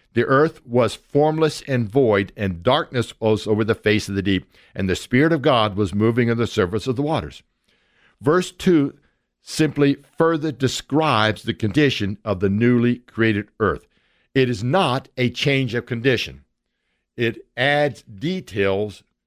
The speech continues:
to the first verse. Therefore,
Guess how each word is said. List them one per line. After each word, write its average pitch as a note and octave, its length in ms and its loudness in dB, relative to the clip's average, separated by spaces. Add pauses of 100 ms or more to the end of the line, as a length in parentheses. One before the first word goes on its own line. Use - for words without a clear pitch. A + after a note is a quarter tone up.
(400)
to A2+ 400 -2
the A2 140 -4
first - 440 -2
verse. F#2+ 380 -4 (600)
Therefore, A2 680 0